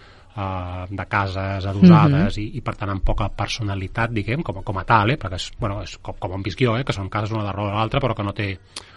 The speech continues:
Speaker 1: no, no té mística,
Speaker 2: Sí,
Speaker 1: si
Speaker 2: sí, que
Speaker 1: vols,
Speaker 2: podria
Speaker 1: eh?
Speaker 2: ser qualsevol lloc,
Speaker 1: I, en canvi,
Speaker 2: qualsevol
Speaker 1: sí que
Speaker 2: poble.
Speaker 1: els llocs per on passen coses sí que
Speaker 2: Mhm.
Speaker 1: són més connotats. I en aquest cas, he viscut un temps a Canet, i Canet m'agrada molt, per tant, aquest passeig que fa la, l'Helena, que va des del pavelló poliesportiu fins a la Misericòrdia,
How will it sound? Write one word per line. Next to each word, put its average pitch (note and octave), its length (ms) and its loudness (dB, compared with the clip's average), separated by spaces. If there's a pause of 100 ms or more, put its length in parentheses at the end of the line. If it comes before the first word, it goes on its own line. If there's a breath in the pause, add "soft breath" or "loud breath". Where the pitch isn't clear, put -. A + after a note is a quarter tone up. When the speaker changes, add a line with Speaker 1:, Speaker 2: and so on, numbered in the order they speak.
(140 loud breath)
Speaker 1:
no, - 140 -2
no - 100 0
té G#2 100 2
mística, A#2 460 6
Speaker 2:
Sí, G#3 60 8
Speaker 1:
si F#3+ 80 6
Speaker 2:
sí, G3+ 60 8
que F3 80 6
Speaker 1:
vols, C#3+ 60 4
Speaker 2:
podria D#3 180 10
Speaker 1:
eh? - 20 8
Speaker 2:
ser D#3+ 100 6
qualsevol C#3+ 360 6
lloc, A#2 220 -2 (100)
Speaker 1:
I, A#2+ 100 4
en A2+ 80 6
canvi, B2 180 8
Speaker 2:
qualsevol C#3+ 240 10
Speaker 1:
sí - 20 6
que C3+ 60 6
Speaker 2:
poble. B2+ 180 8
Speaker 1:
els G2 60 0
llocs B2+ 200 2
per A#2+ 240 4
on G#2+ 160 4
passen B2 420 4
coses C#3+ 640 4
sí - 180 0
que C3+ 100 2
Speaker 2:
Mhm. C3 80 0
Speaker 1:
són A2+ 160 0
més A2 200 2
connotats. G2+ 680 -2 (300 soft breath)
I A#2+ 60 -2
en G2+ 60 0
aquest G2+ 200 -4
cas, G#2+ 200 -2 (220)
he - 60 -6
viscut G#2+ 180 -4
un A2 60 0
temps G2+ 160 -2
a G#2 40 -2
Canet, D3 560 6
i - 60 -12
Canet G2+ 220 -4
m'agrada G2+ 320 -2
molt, C3 260 2
per A2 80 -4
tant, G#2 140 0
aquest A2 180 -4
passeig - 380 -2
que A2+ 100 -4
fa A2 340 2 (460 soft breath)
la, G2+ 280 -2
l'Helena, G#2+ 340 2
que G#2 100 -2
va G#2 140 2
des G#2 100 0
del G#2+ 140 0
pavelló G#2 360 0
poliesportiu G#2+ 600 -2
fins A2 280 0
a A2 60 0
la G#2 60 -2
Misericòrdia, G2+ 680 -2